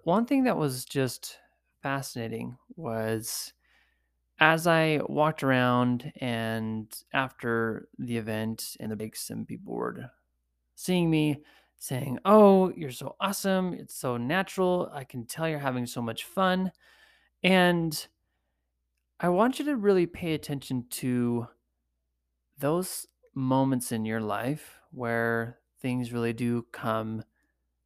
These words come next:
naturally, where it's fun for you, like,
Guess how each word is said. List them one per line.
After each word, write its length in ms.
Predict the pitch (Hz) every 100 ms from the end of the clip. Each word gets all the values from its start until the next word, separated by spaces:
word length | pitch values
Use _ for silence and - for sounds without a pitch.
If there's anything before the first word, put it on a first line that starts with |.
| -
naturally, 560 | 135 160 - 117 - - _ _ _ _ _ _ _ _ _
where 520 | 139 120 120 117 117 - _ _ _ _ _ _ _ _ _ _ _ _ _ _ _ _ -
it's 540 | 127 - - - - _
fun 360 | _ 151 165 143
for 200 | - -
you, 320 | 131 131 - _ _ _ -
like, 260 | 117 -